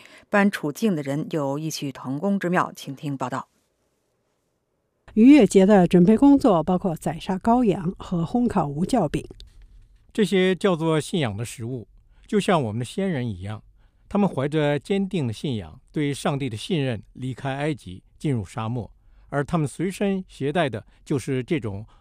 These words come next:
Speaker 3: 无酵饼。今天我们庆祝逾越节的时候，会一起吃无酵饼，重温当年的景象。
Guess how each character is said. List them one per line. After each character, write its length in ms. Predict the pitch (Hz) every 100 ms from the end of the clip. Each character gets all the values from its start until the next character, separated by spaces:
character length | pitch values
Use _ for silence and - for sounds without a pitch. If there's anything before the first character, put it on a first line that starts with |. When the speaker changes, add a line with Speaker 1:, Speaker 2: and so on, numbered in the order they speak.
| _ -
Speaker 3:
无 160 | 127 160
酵 240 | 190 117
饼。 200 | 107 98 113 _ _ _ - _
今 140 | - 196
天 260 | 175 185 180 _ -
我 100 | 139
们 80 |
庆 220 | 147 196 160
祝 180 | 160
逾 120 | 175 196
越 180 | 156
节 180 | - 117
的 80 | 151
时 180 | - 98
候， 260 | - 104 - _
会 200 | - 156
一 140 | 202
起 300 | 185 - 101
吃 300 | - - 139
无 220 | 139 104 131
酵 220 | 165 113
饼， 160 | 95 107 - _ _ _ _
重 220 | - 139
温 200 | 170 170 -
当 180 | 180 180
年 140 | 131
的 80 | 135
景 200 | - 87
象。 240 | - 127